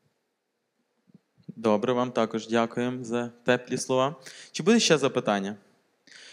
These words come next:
Якщо ні, тоді дуже дякуємо вам, пане Віталій, пане Д-, п-, пане Донатас і пані Віра. І я думаю, що будуть ще запитання вже так в, е,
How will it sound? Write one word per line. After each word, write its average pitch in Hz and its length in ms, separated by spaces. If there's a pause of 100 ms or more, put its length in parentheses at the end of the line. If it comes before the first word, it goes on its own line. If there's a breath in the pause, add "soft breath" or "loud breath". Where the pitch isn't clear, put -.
(180 loud breath)
Якщо 135 360
ні, 185 200
тоді 147 360
дуже 143 300
дякуємо 131 380
вам, 147 200
пане 185 260
Віталій, 180 420
пане 135 340
Д-, 120 200
п-, 120 400
пане 123 300
Донатас 139 640
і 127 200 (160)
пані 123 260
Віра. 120 560
І 123 200
я 127 140
думаю, 123 300
що 113 180
будуть 117 220
ще 120 160
запитання 117 520
вже 107 160
так 104 300
в, 104 180
е, 104 80